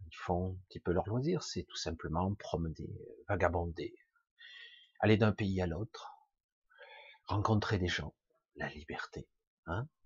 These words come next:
Rencontrer des sourires, ne pas des fois se comprendre par les mots, et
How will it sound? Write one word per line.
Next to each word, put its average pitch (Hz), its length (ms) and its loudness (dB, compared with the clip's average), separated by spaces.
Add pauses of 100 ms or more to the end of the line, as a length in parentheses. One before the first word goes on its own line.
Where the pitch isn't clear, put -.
(580)
Rencontrer 123 500 6
des 104 100 0
sourires, 107 580 4 (180)
ne 85 120 -4
pas 127 220 2
des 101 140 0
fois 80 340 -4
se - 220 -8 (120)
comprendre 120 720 -4
par 78 160 -4
les 82 100 -4
mots, 104 220 2 (400)
et - 260 4